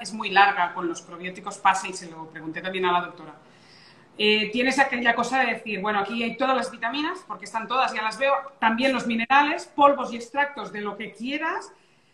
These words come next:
Y esto, primero, ¿a mi barriguita sensible tantos polvos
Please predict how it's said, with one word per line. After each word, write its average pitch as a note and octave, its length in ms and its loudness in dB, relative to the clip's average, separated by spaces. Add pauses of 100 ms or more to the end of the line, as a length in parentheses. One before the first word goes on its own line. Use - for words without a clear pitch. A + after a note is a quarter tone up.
(220)
Y G3+ 140 -6
esto, A3+ 240 -2 (400)
primero, G3+ 500 -4
¿a G3 60 2
mi A#3+ 140 0
barriguita A3+ 500 -2
sensible C#4 560 -2 (560)
tantos D4+ 380 2
polvos A#3 600 -2